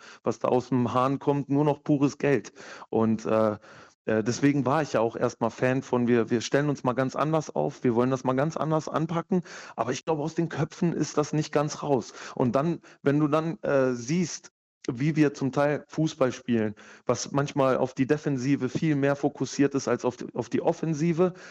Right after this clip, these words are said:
ähm, dann, dann merkst du's anhand deines Umfeldes und auch <laughs> des Stadions, ne? Du, du weißt, du hast so bestimmt auch mit der Nase gerümpft, als es dann hieß,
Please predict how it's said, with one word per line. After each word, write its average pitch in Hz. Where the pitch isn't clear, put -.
ähm, 131
dann, 131
dann 131
merkst 139
du's 151
anhand 143
deines 135
Umfeldes 196
und 202
auch 170
<laughs> -
des -
Stadions, 170
ne? 156
Du, 131
du 135
weißt, 147
du 151
hast 180
so 180
bestimmt 160
auch 147
mit 139
der 131
Nase 143
gerümpft, 147
als 131
es 127
dann 131
hieß, 139